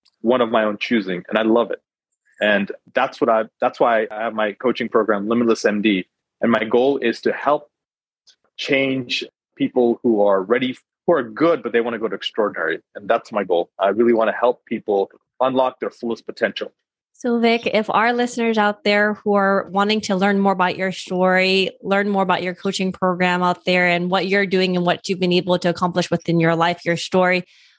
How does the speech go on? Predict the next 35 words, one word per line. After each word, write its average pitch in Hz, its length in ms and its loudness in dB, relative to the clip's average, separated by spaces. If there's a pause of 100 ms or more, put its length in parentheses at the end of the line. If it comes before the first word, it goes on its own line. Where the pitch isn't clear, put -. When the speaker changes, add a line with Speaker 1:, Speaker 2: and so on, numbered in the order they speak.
(100)
Speaker 2:
where's 233 180 2
the 240 80 0
best 190 180 0
place 185 180 -2
that 180 140 0
they 156 80 -4
can 160 200 -4
go 160 160 2
find 156 340 -2
all - 140 0
that - 180 -2
information? 175 800 -4 (440)
Speaker 1:
Sure. 123 260 2
My 113 160 2
website 120 540 0
is 107 120 -6
vikramraya 117 680 0
dot 110 180 0
com. 131 380 -4
That's - 140 -10
a 107 40 -20
good 113 160 -8
place. 127 320 0
And 117 180 -10
then 110 140 0
I 107 100 2
have 120 120 0
a 110 40 0
podcast 123 520 -2
called 104 240 -2
the 101 40 -14
Limitless 117 460 -4
M 117 160 0
D 117 140 2
Podcast, 139 640 -4